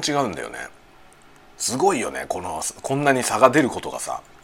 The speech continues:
誰が作ったって似たような感じになりそうじゃない？こんなシンプルなもの。すごいよな。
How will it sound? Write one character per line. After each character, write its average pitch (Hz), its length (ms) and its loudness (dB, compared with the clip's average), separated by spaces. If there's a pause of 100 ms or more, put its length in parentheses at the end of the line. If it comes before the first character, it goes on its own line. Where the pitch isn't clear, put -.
(440)
誰 139 180 4
が 180 120 6
作 - 180 -4
っ - 20 -2
た - 160 2
っ 156 40 -12
て 147 100 -2
似 123 100 -2
た 143 80 6
よ 160 80 8
う - 20 2
な 147 60 0
感 104 100 2
じ 104 80 -4
に 87 60 -8
な 85 100 -2
り 104 80 -2
そ 156 160 -2
う 143 60 4
じ - 80 -2
ゃ - 20 -8
な 113 100 -4
い？ - 80 -10 (640)
こ - 120 -4
ん 117 40 -2
な 110 60 2
シ 113 120 -2
ン 104 40 -6
プ - 80 -10
ル 78 60 -8
な 69 80 -8
も 71 100 -12
の。 - 140 -16 (3750)
す - 160 -14
ご 226 260 -8
い 240 60 -4
よ 67 120 -10
な。 - 280 -8